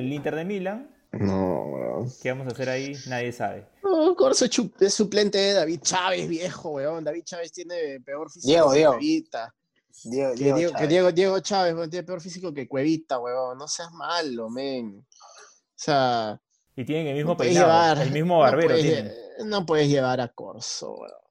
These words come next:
Speaker 1: Y entonces, ese, esa es mi reflexión de Werner Schuller. El otro, a ver, mira, bueno, es que en verdad casi todos son
Speaker 2: Te,
Speaker 1: malos.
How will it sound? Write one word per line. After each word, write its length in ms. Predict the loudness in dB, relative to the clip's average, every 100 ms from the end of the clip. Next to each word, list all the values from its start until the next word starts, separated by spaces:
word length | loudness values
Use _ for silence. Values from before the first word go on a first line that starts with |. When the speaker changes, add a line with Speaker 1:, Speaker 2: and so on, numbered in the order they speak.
| _ -20 -20 -20 -20 -20 _ _ -12
Speaker 1:
Y 80 |
entonces, 400 | -6 -4 -4 -4 -6
ese, 160 | -6
esa 220 | -4 -4
es 40 | -2
mi 100 | -2
reflexión 420 | -2 -2 -6 -4
de 80 | 0
Werner 260 | 0 0 -6
Schuller. 420 | -6 -8 -10 -16 -20 -20 _ _ -8
El 180 | -2 0
otro, 420 | 0 0 -2 -2
a 120 | -4
ver, 240 | -2 -2 -4
mira, 460 | -6 -6 -8 -12 -6
bueno, 220 | -4 -2
es 60 | -4
que 100 | -6
en 60 |
verdad 200 | -6 -6
casi 180 | -8 -10
todos 180 | -6 -8
son 120 | -4
Speaker 2:
Te, 80 | -2
Speaker 1:
malos. 160 | 2